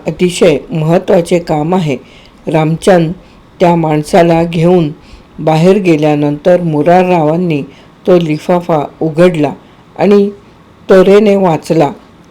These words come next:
त्यानंतर पाच मिनिटांच्या आत ते टेलिफोनवरून त्यांच्या हाताखालच्या माणसांना व कित्येक पोलीस स्टेशनांना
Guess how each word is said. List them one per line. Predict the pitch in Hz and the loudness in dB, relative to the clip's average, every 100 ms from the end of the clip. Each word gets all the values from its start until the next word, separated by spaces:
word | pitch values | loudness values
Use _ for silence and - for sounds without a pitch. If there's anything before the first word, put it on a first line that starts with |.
| - | 0
त्यानंतर | 185 208 185 175 165 | 2 2 0 0 -2
पाच | 170 165 170 - | 0 0 -2 -2
मिनिटांच्या | 165 160 160 156 165 165 - - | -2 -2 0 0 0 -2 -2 -2
आत | 170 170 | -2 -2
ते | - - 156 147 | -4 -2 0 0
टेलिफोनवरून | - 151 139 - 190 202 180 165 151 | 0 -2 -2 -2 0 2 0 0 -4
त्यांच्या | 156 147 147 180 143 - - - - | -4 -4 -2 0 -2 -4 -18 -20 -12
हाताखालच्या | 156 160 190 220 190 151 - 151 | -8 0 0 0 -2 -2 -2 -2
माणसांना | 147 156 151 185 196 170 | -2 -6 -2 0 0 -2
व | 156 202 156 | -4 -8 -6
कित्येक | 180 160 - 208 202 | -6 -6 0 0 2
पोलीस | 180 170 180 175 | -2 0 -2 -4
स्टेशनांना | 180 151 - 185 190 160 | 0 -2 0 0 2 0